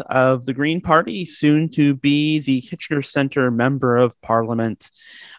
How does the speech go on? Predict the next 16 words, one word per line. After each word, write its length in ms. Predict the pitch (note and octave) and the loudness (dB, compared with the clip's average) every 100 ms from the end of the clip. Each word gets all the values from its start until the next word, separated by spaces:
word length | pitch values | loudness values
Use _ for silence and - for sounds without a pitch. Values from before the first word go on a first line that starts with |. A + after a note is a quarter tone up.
| - | -4
uh, 400 | A2 A2 G#2+ G#2+ | 0 2 2 0
when 300 | A#2 A2+ A2+ | 0 0 -2
Parliament 400 | - B2 A#2+ A#2 | -2 0 0 -4
resumes, 420 | A2+ B2 A2+ A2 | -6 -4 -4 -4
I 60 | A2+ | -6
think, 260 | - A2+ | -8 -4
on 120 | A#2 | -4
November 600 | A#2 A2 A#2+ A#2+ B2+ A#2+ - | -2 -4 -4 -2 -2 -2 -4
the 120 | A#2+ | -8
twenty-second 1500 | - - B2 - A#2+ A2 - - C#3 - G#3 - - C3+ D3 | -6 -8 -8 -8 -12 -12 -12 -14 -8 -6 -6 -8 -14 -16 -18
is 320 | - A2+ G#2+ - | -12 -12 -12 -10
when 460 | A2 G#2 G#2+ A#2 - _ | -8 -8 -10 -12 -18 _
the 600 | G#2+ G#2 G#2 G#2 A2 A2+ | -8 -6 -6 -6 -8 -12
fall 200 | - G#2+ | -8 -6
session 420 | A2 - G#2+ G2+ G#2 | -6 -8 -8 -8 -6
will 320 | A2+ A2 | -4 -4